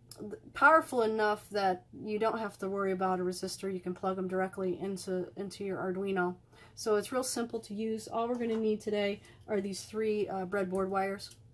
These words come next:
male to female. So let's he-, head over to the computer and, uh, get the code. So I'm gonna search up here for three W and,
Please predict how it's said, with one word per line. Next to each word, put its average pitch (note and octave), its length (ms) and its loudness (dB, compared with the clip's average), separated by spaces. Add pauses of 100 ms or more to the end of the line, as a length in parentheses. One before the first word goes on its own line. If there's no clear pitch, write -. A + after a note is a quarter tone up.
(160)
male F#3+ 200 0
to F#3 100 -8
female. G#3 420 -2 (960)
So - 180 -4
let's A#3 220 0
he-, - 180 -6
head A#3+ 120 0
over B3 140 0
to A3+ 60 2
the G#3+ 60 0
computer A3+ 560 -4 (400)
and, G3+ 260 -2
uh, F#3+ 140 0
get F#3+ 160 -4
the F#3 80 -8
code. A3 420 -2
So F#3+ 340 -4
I'm G#3 140 -2
gonna F#3+ 300 -2 (340)
search B3 340 -6
up A3+ 140 -2
here A3 180 2
for G3+ 140 -10
three A3+ 300 -6
W G3+ 560 -2 (1500)
and, F#3+ 640 0